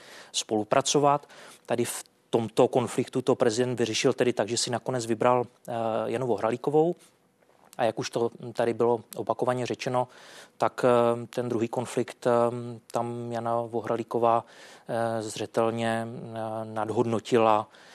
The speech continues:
svůj vliv na hradě a vliv na prezidenta. Vybrala si prostě, eh, příliš, eh, velké sousto. Na druhou stranu nechci, aby to vypadalo, že je to celé jenom o Petru Kolářovi.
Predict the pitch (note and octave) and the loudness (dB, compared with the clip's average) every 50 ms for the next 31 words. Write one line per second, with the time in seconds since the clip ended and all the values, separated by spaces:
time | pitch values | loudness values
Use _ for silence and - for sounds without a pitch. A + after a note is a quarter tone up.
0 | - - - - - - B2 A#2 A#2 A#2 A2 A2+ A2 - - A2+ G#2 G2 G#2+ A2+ | -20 -16 -10 -8 -4 -2 0 2 4 4 4 2 0 0 -2 -2 -2 0 0 0
1 | A2 A2 A2+ A2+ A2+ A2 G#2+ A2+ A2 - A#2 G#2+ - A#2 A2 G2+ A2+ G#2+ A#2 A2+ | 2 2 2 2 2 2 0 -2 -4 -4 -4 -2 0 0 0 0 0 0 0 0
2 | G#2+ - - A#2 A2 A2 - - - - - - - - - A2 A2 A2+ A2+ A2+ | 0 2 2 2 2 2 -2 -8 -20 -20 -20 -20 -16 -12 -6 -4 -2 0 2 4
3 | A2 G#2+ G#2 - - B2+ - - G#2+ - - - - A2+ A2 G#2+ G#2 A#2 - - | 4 4 2 0 -2 -4 -6 -4 -2 -2 -2 0 0 0 0 -2 -6 -10 -12 -8
4 | A2 G#2+ G#2 G2+ - - - A#2 G#2+ G#2+ G#2 - - - B2+ A2+ A2 G2+ G#2+ G2+ | -8 -6 -6 -6 -6 -6 -4 -2 -2 -2 -2 -2 -4 -4 -4 -2 -2 0 -2 -2
5 | - - A2 - - G#2+ F#2+ - - - G2+ F#2 - - - - - - - - | -2 -2 -4 -2 -4 -4 -4 -4 -6 -6 -8 -12 -14 -20 -20 -20 -20 -20 -14 -12
6 | A#2 G2+ G#2+ B2 B2+ B2+ - - - B2 A#2+ B2 B2+ B2+ C3 B2+ C3 C3+ - A2+ | -8 -2 2 2 2 2 2 0 2 2 2 2 2 2 2 0 -2 -4 -6 -6
7 | A#2+ B2 - - - C3 A#2+ B2 A#2+ C3 B2+ A#2 - A#2 A#2+ A#2+ A#2+ A2+ B2 A#2+ | -6 -6 -6 -2 0 2 2 2 2 2 2 2 4 4 4 4 4 4 2 2
8 | - C#3 - - B2+ A2+ A#2 B2 B2+ B2+ - - B2+ B2+ B2 B2 A#2 - B2 - | 2 0 0 2 4 4 4 2 0 -2 -2 0 0 2 2 0 0 -2 -2 -2
9 | - - C#3 C3 C3 B2 A#2+ - - A#2 - - A#2 A2 A2 B2 C#3+ C#3+ C#3 C3+ | -2 0 0 0 0 -2 -4 -6 -10 -8 -4 0 4 4 4 4 4 4 4 4
10 | C#3+ C#3 C#3 | 4 4 2